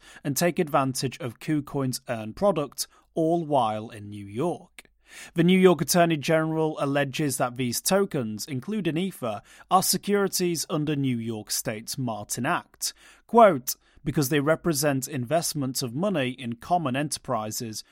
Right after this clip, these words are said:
with profits to be derived primarily from the efforts of others," end quote. This standard is very similar to the Securities and Exchange Commission's judicial Howey test.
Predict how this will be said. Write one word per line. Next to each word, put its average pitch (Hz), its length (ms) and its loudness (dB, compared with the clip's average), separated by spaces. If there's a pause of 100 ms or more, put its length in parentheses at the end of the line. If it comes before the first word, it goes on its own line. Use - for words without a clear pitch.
with 117 200 -10
profits 160 500 0
to 139 140 -6
be 131 120 -2
derived 113 600 -4
primarily 123 760 -2
from 120 220 -6
the 113 160 -10
efforts 110 460 -8
of 110 260 -16
others," 139 600 -6
end 104 220 -14
quote. 151 460 -6 (580)
This 160 220 2
standard 160 480 2
is 127 160 -4
very 139 280 0
similar 117 460 -2
to - 160 -8
the 117 140 -8
Securities 135 680 -4
and 123 140 -4
Exchange 113 540 -8
Commission's 107 640 -8
judicial 113 600 -8
Howey 110 300 -10
test. - 600 -10